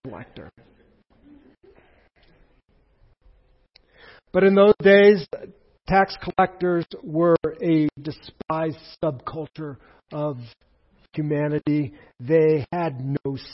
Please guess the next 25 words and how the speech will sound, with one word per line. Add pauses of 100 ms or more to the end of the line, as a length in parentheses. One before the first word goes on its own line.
standing.
They
were (140)
utterly
hated, (180)
not
just
by
the
religious
leaders.
They
were
hated
by
everybody. (880)
Everybody (180)
hated
them. (1700)
And
so (180)
Jesus
is, (460)
it's
interesting,